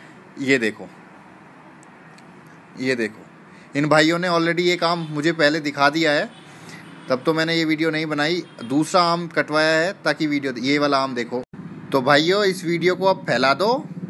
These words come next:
ताकि कोई भी आम को चूसने से पहले उसे काट के देख ले, तब वो खाए।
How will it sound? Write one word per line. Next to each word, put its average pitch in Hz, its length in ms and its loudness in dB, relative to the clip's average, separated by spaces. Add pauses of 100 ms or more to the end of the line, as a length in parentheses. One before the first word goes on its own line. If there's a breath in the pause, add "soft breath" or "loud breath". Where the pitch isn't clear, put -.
(580 loud breath)
ताकि 180 400 0
कोई 180 400 2
भी 208 340 -2
आम 165 340 0
को 196 180 -2
चूसने 170 460 -4
से 175 100 -2
पहले 156 320 2
उसे 202 220 -4
काट 147 300 2
के 180 140 -2
देख 120 240 -2
ले, 185 200 -2
तब 180 400 0
वो 175 140 0
खाए। 113 360 -4